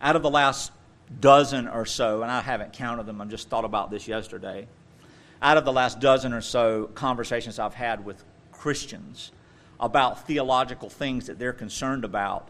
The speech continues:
in their own life and understanding, not one of them have received this epiphany from the reading of the Word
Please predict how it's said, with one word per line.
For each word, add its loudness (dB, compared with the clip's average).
in -4
their -4
own -4
life -4
and -6
understanding, -12
not 6
one 8
of 4
them -4
have -4
received -8
this -4
epiphany -2
from -6
the -4
reading -4
of -6
the -8
Word -10